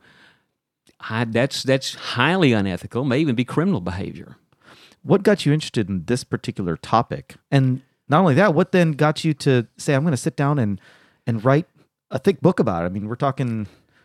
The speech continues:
Speaker 2: we're talking hundreds of pages.
Speaker 1: Yeah, it's, it's about three hundred fifty pages
Speaker 2: Good
Speaker 1: on the
Speaker 2: Lord.
Speaker 1: book. It,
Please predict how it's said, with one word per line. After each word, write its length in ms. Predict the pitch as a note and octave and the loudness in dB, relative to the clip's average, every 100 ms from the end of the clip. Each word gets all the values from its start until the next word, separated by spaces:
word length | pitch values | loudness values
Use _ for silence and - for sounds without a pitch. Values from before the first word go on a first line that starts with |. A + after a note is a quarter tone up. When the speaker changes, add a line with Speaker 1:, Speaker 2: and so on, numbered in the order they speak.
| _ | _
Speaker 2:
we're 80 | D#3 | 0
talking 240 | F3+ E3 | 2 2
hundreds 260 | C#3 C#3 B2 | 0 0 -4
of 80 | - | -2
pages. 540 | E3+ A#3 C#2+ - - | -2 0 -4 -6 -4
Speaker 1:
Yeah, 140 | - D3 | 2 2
it's, 100 | F#3 | 2
it's 200 | F3 - | -2 0
about 200 | E3+ - | 0 2
three 140 | D3 | 4
hundred 260 | C#3+ A#2+ G#2 | 4 4 2
fifty 240 | A#2+ - | -2 -2
pages 380 | - A2+ G2+ G#2 | -2 -2 0 0
Speaker 2:
Good 80 | D#3 | 2
Speaker 1:
on 100 | G2+ | 0
the 60 | |
Speaker 2:
Lord. 300 | G2 G2+ B2 | 2 0 0
Speaker 1:
book. 400 | C#3+ - - F#3+ - | -6 -20 -14 -6 -2
It, 200 | F#3 | -2